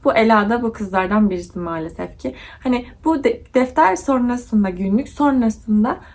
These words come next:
gerçekten düzeliyorlar ve yaptıkları yanlışı anlıyorlar falan. Verilen mesaj çok güzeldi.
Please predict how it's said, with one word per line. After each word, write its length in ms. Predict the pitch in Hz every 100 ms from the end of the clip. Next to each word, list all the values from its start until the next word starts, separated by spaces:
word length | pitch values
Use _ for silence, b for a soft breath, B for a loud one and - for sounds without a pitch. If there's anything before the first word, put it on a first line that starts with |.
| B - - -
gerçekten 580 | 330 381 392 381 339 320
düzeliyorlar 580 | 285 277 285 320 254 240
ve 60 |
yaptıkları 480 | 262 262 - 277 277
yanlışı 340 | 269 254 254
anlıyorlar 580 | - 240 240 233 214 202
falan. 360 | 226 226 226 226
Verilen 320 | 247 269 269
mesaj 300 | 233 226 392 -
çok 240 | - -
güzeldi. 560 | - 165 156 151 190